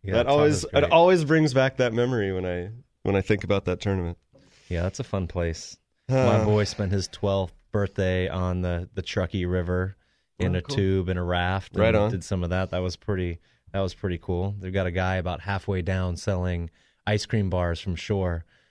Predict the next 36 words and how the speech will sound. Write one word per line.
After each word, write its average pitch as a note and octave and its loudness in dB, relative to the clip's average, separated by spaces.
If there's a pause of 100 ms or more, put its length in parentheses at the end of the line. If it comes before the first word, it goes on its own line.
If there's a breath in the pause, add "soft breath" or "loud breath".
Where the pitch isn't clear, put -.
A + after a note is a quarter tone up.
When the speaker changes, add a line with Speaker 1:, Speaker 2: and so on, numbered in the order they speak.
(160)
Speaker 1:
So - -16
we F#2 -2 (580)
rode G#2+ 2
over G#2 2
to G#2 0
the G2 -2
side, G#2 2
sang G#2+ 0
"Happy B2+ 4
Speaker 2:
<laughs> G2+ 0
Speaker 1:
Birthday" G#2+ 0
with G2+ -2
some G2 -4
chocolate G#2 -2
ice G2 -2
cream A2 -2
bars. G#2+ 0
It A#2+ -2
was A2+ 0
Speaker 2:
Nice. C3+ 4
Speaker 1:
pretty, A#2 2
it - -4
was A2 -4
pretty A2+ -6
cool. A2 -2 (140)
Speaker 2:
<laughs> - 2
Speaker 1:
Yeah, F#2+ 2 (160)
Tahoe's G#2 -4
a F#2 -10
fun F#2+ -6
place F#2 -4
for - -18
sure. F#2 -6 (440)
Speaker 2:
Well, A#2 4
we, D3 6
uh, A#2+ 6